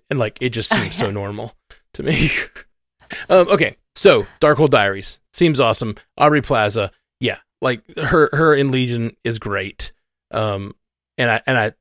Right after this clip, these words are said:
Speaker 1: think she, she, I'm, I know she's gonna continue to appear. I've seen clips from further episodes,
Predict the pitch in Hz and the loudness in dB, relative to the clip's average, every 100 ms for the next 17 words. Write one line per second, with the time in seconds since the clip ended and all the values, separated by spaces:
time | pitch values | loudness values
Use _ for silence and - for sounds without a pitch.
0 | _ _ 131 120 - 107 101 _ - 131 | _ _ -6 -6 -8 -10 -12 _ -6 -2
1 | 131 135 131 131 - 123 107 113 127 - | -2 -4 -2 -2 -2 -4 -4 -4 -4 -6
2 | 131 104 101 - 110 101 104 123 104 - | -4 -4 -4 -4 -6 -6 -8 -8 -10 -8
3 | 123 - - 101 95 117 104 98 98 - | -10 -8 -8 -10 -8 -6 -4 -6 -8 -8
4 | 98 98 - | -8 -8 -12